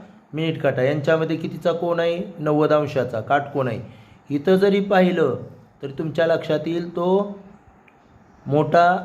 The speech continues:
मिनिट काटा आणि तास काटा नव्वद अंशाचा कोन आहे. इथं पण पाहिलं तर नक्कीच तुम्हाला नव्वद अंशाचा कोन दिसेल. मग आपल्याला पर्यायामध्ये पण शोधावं लागेल. हा, हा जर पाहिला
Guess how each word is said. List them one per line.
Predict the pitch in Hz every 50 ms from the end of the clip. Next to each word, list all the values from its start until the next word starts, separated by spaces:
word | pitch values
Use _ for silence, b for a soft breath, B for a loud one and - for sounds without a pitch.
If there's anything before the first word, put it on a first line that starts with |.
| - - - - - -
मिनिट | 160 165 165 170 170
काटा | - - 165 160 165 170
आणि | 165 165 170 170 165
तास | 170 160 156 -
काटा | - 156 143 147 139
नव्वद | 139 147 156 160 160 160
अंशाचा | 160 160 156 - - 151 143 -
कोन | 147 143 - 147 147 143
आहे. | 143 147
इथं | 160 160 - 196 190
पण | 185 190 185
पाहिलं | - - 185 170 170 165 143 127 120 - - - - - - -
तर | 131
नक्कीच | 135 156 160 160 - 185 185 185
तुम्हाला | 180 170 170 165 165
नव्वद | 160 165 165 165 160 160
अंशाचा | 156 151 - - 151 135 156
कोन | 147 139 165 151 151
दिसेल. | 147 139 135 - 151 143
मग | 147 156
आपल्याला | 156 151 156 165 156 156
पर्यायामध्ये | 156 156 170 160 160 160 160 156 160 156 160 156
पण | 156 165
शोधावं | 151 - - 160 147 147 143 143
लागेल. | 135 131 123 123 113 101 - B B B B B B B B B B -
हा, | - 139 147 160 165 - - - - - -
हा | - 120 135 151 160
जर | 160 180 175
पाहिला | 170 175 175 170 170 165 165 170 170